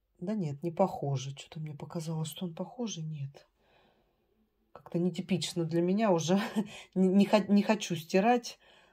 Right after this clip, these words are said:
а, с руки, потому что, видите, палитра какая получается, но хочется быстро закончить. Так, и последнее, последнее — это блеск. Если вот, э,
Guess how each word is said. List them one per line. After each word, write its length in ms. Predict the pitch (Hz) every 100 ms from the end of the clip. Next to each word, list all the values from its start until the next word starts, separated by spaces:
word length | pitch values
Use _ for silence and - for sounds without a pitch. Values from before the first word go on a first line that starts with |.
| _ -
а, 300 | 151 151 151
с 140 | 143
руки, 280 | 170 160 -
потому 320 | 143 151 156
что, 200 | 156 -
видите, 260 | 180 175 147
палитра 460 | 143 156 143 139 143
какая 340 | 160 156 156
получается, 760 | 151 160 165 160 226 220 208 160
но 80 | 147
хочется 440 | 196 185 - 170
быстро 380 | 156 165 - 165
закончить. 800 | 165 170 - 151 139 - 139 - _ - - - - - -
Так, 300 | 196 147 -
и 180 | 220 240
последнее, 720 | 240 233 - 226 208 165 165
последнее — 760 | 160 185 180 240 277 262 180 165
это 320 | 185 180 -
блеск. 680 | 165 196 190 160 - - - _ _ 175
Если 240 | 165 180
вот, 220 | 165 160 - - - - _ _ _ -
э, 300 | 165 165 160